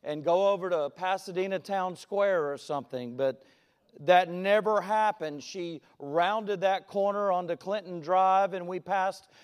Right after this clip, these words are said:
the refineries, and then we come up to this white rock building. It looked like the white rock you would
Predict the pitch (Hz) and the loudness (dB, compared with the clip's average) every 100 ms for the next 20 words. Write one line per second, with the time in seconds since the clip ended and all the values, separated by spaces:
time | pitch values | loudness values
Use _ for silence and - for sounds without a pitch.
0 | - 151 185 185 175 196 185 190 185 190 | -20 -6 -2 0 0 2 2 2 -2 -6
1 | 196 196 190 175 160 151 127 180 190 196 | -6 -8 -8 -6 -6 -8 -6 -4 -4 -4
2 | 202 202 185 _ _ _ _ _ _ _ | -8 -12 -18 _ _ _ _ _ _ _
3 | _ - 156 170 - 190 180 180 - 175 | _ -8 -6 -6 -2 -2 0 -2 -4 -12
4 | 143 156 147 160 - _ - 131 151 165 | -6 -6 -6 -14 -20 _ -20 0 4 6
5 | 175 170 _ - 139 160 147 - - _ | 4 -4 _ -8 2 6 6 2 -12 _
6 | 143 143 151 131 107 107 131 _ _ _ | -8 -2 -2 -2 -8 -14 -18 _ _ _
7 | _ _ _ _ 170 170 185 190 185 180 | _ _ _ _ -6 -2 -2 -2 2 2
8 | 180 165 160 160 160 175 151 170 175 170 | 2 -2 0 2 6 4 4 4 4 2
9 | 165 165 143 | -6 0 0